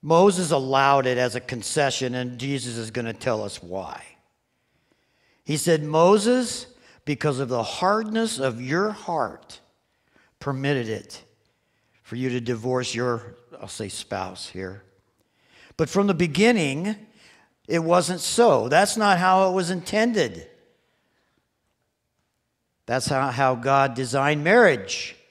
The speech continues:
Could you imagine if maybe you have a rough week and Jesus comes to you as the bride and says, "You know what? I'm sorry, babe. <laughs> You, you didn't live up to my expectations, so I'm gonna put you away.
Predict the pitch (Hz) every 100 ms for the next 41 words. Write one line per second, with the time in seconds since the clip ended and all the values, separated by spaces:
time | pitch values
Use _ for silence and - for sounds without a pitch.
0 | _ _ _ - 190 143 202 202 165 165
1 | 175 247 247 175 160 - - - 143 160
2 | 165 160 175 165 160 170 165 151 165 202
3 | 233 160 135 165 151 147 - 165 165 -
4 | 175 196 190 147 131 143 156 185 190 151
5 | 170 160 151 165 185 190 190 - - 139
6 | 185 170 151 131 131 131 131 - - -
7 | 185 214 - - - 208 233 214 208 202
8 | 202 196 185 180 180 180 - 165 139 180
9 | 175 156 139 165 151 131 - 165 190 147
10 | - 196 170 156 127 131 139 104 85